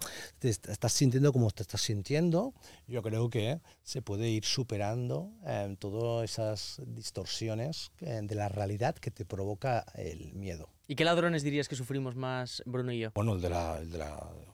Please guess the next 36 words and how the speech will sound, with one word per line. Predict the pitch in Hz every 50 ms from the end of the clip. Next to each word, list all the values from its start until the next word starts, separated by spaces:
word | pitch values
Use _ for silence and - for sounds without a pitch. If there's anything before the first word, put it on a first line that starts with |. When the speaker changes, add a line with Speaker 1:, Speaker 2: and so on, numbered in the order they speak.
| _ -
Speaker 1:
el | 90
de | 90 85
la | 82 78
polarización, | - - 85 85 90 90 - 82 - - - 92 98 107 110 107
de | 101 101 101 92
todo | - 101 98 101 101
es | 98 -
catastrófico | - 90 90 90 - - 104 101 92 - 101 95 - 101 95
y | 92
brutal, | 92 92 95 95 - 98 117 147 160 160 - - - - - - - - - - -
eso | - - - 117 113 113 107 98 85 - - - - - -
ya | - 98 87 76
te | 95 107 104
lo, | 98 92 90 87 87 - - - -
te | -
lo | 113 98 92 90
digo. | 98 95 95 95 90 - - - _ _ _ _ -
Em, | 135 110 104 98 90 92 85 85 87 85 82 73 67 69 60 57 55 - - _ _ _ _ _ 127
yo | 107 101
creo | - 101 101 98 95 92 90
que | - 90 87
os | 80 -
falta, | - - 87 87 90 90 92 92 90 87 90 90 90 90 87 87 87 87 - - _ _ _ _ _ _ _ _ _ _ _
habéis | - 104 101 104
mejorado | 110 107 - - 110 107 104
un, | 104 107 107 101 - -
bastante, | - - - 127 131 139 135 156 185 233 247 196
pero | - 110 98 87 85 82 80
os | 80 - -
falta | - 80 78 85 - 95 95 87 82 76 69 65 64 - -
dar | - 117 117 117
un | 123 120 113 101
feed-, | - - - - - 120 123 120 117 113 113 - - _ _ _ _ _ _ _ _ - 123
dar | 127 113 110 123
un | 120 113
feedback | - - - 127 123 117 113 117 117 123 120 113 -